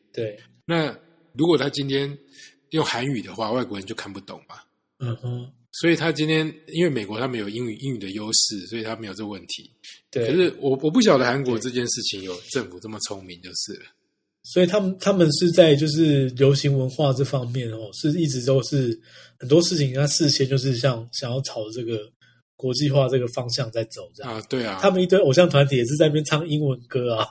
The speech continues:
Speaker 1: <laughs> 还不一定是唱韩文歌给你听。
Speaker 2: 而且他现在连他演的那个电影，
Speaker 1: 对。
Speaker 2: 就算讲韩语也可以卖得很好嘞，
Speaker 1: 对。
Speaker 2: 就是品质什么
Speaker 1: 嗯哼。
Speaker 2: 都已经拉上来了。
Speaker 1: 对，这方面真的厉害。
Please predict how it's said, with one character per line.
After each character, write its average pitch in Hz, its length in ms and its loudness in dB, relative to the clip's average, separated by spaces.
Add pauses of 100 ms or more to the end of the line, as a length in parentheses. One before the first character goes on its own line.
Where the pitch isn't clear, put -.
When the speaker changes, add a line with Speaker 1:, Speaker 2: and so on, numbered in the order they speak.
(200)
Speaker 1:
<laughs> - 220 -10
还 151 120 2
不 160 180 4
一 151 40 4
定 151 140 2
是 151 100 0
唱 147 180 2
韩 127 220 0
文 120 160 -2
歌 127 220 2
给 120 80 0
你 107 160 0
听。 - 120 -4
Speaker 2:
而 190 40 2
且 214 100 4
他 180 120 0
现 202 140 0
在 170 60 4
连 123 220 -2
他 143 180 -2
演 110 220 -4
的 101 80 -12
那 123 120 -6
个 123 160 -4
电 127 140 -2
影， 90 160 -12
Speaker 1:
对。 85 120 -20 (360)
Speaker 2:
就 143 140 -6
算 131 160 0
讲 107 120 -6
韩 107 220 -10
语 104 80 -10
也 90 120 -10
可 110 100 -12
以 - 20 -10
卖 98 180 -12
得 98 80 -16
很 98 120 -20
好 101 220 -14
嘞， - 180 -18
Speaker 1:
对。 107 160 -10
Speaker 2:
就 143 120 -2
是 139 200 -2 (100)
品 101 220 -8
质 104 220 -10
什 98 140 -8
么 92 300 -14 (140)
Speaker 1:
嗯 117 120 -4 (100)
哼。 120 340 -4
Speaker 2:
都 139 180 2
已 - 20 0
经 123 140 -2
拉 117 180 0
上 117 200 -2
来 120 80 0
了。 110 60 0
Speaker 1:
对， - 80 -8
这 139 60 -2
方 135 200 0
面 135 120 0
真 123 140 -4
的 123 120 -4
厉 120 220 -2
害。 104 300 -10